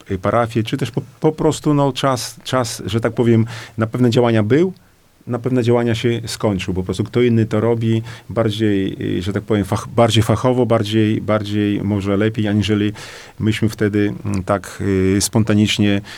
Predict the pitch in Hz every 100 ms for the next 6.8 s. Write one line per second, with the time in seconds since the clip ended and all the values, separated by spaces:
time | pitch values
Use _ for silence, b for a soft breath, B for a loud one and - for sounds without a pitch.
0 | B - 101 101 101 101 95 92 104 101
1 | 98 101 95 101 - - - - 98 98
2 | - 98 98 101 98 98 95 101 98 98
3 | 98 95 98 98 98 98 117 123 120 113
4 | 107 110 - - 113 - 110 104 104 92
5 | 95 101 101 95 - 107 104 92 101 98
6 | 98 98 92 98 98 98 101